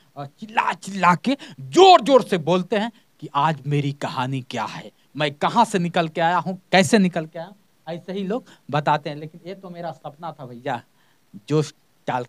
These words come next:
पे जाना। और कई लोगों ने कहा कि "जितेंद्र भैया, आप जोश टॉक पे कब जाएंगे?" मैं जोश टॉक पे आ गया हूँ। बहुत जल्द आपको जोश टॉक पे जित-, दिखेगा, जोश टॉक हिंदी पे, जोश, अ, टॉक मागटी पे, कई चैनल पे मेरा,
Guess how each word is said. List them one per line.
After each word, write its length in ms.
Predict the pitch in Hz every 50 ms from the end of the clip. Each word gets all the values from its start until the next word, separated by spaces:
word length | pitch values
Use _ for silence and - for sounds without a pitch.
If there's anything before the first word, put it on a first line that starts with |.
| - - -
पे 60 | 120
जाना। 260 | 110 120 117 117 107 - - - - -
और 180 | 151 165 170 - -
कई 140 | 214 220
लोगों 260 | 226 226 220 208 214 214
ने 100 | 208 202
कहा 200 | - 202 208 202
कि 140 | - 208 - - - _ _ 151
"जितेंद्र 340 | 180 185 277 269 277 254
भैया, 120 | 240 247 226
आप 60 | 196
जोश 240 | 156 147 240 240 - - -
टॉक 200 | 233 233 240 220
पे 180 | - 233 208 - _ -
कब 180 | 262 269 233 180
जाएंगे?" 440 | 156 185 160 147 131 117 104 98 - _ _ _ _ _ _ 131
मैं 160 | 143 147 143
जोश 280 | 139 - 156 156 156 - -
टॉक 200 | 147 139 135 127 - -
पे 100 | 139 139 _ -
आ 140 | 117 131 131
गया 160 | 117 120 104
हूँ। 160 | 110 110 110 - - - _ -
बहुत 400 | 147 196 196 247 247 208 151 139 -
जल्द 320 | 233 233 226 170 135 - - _ _ _ _ _ _ _ _ _ _ _ _ _ _ 135
आपको 360 | 156 170 160 - - 170 160
जोश 260 | 143 143 175 180 170 - -
टॉक 200 | 175 160 160 160
पे 100 | - 160
जित-, 220 | 139 143 143 - - _ _ _ _ _ _ _ _ _ _ -
दिखेगा, 420 | 131 160 160 160 180 165 139 139 131
जोश 240 | 127 139 170 165 - _ _ -
टॉक 180 | 160 160 147 - -
हिंदी 220 | 139 147 160 160 190
पे, 200 | 190 - 196 175
जोश, 240 | 143 156 160 156 160
अ, 60 | - _ _ 151 - - 165
टॉक 540 | 151 147 147 139 139 - 160 151 143 - 151
मागटी 440 | 143 143 151 165 160 160 - 214
पे, 200 | 202 - 226 226 - _ _ _ -
कई 180 | 247 262 262 -
चैनल 300 | - 214 196 190 180 175
पे 120 | - 185
मेरा, 240 | 175 170 175 214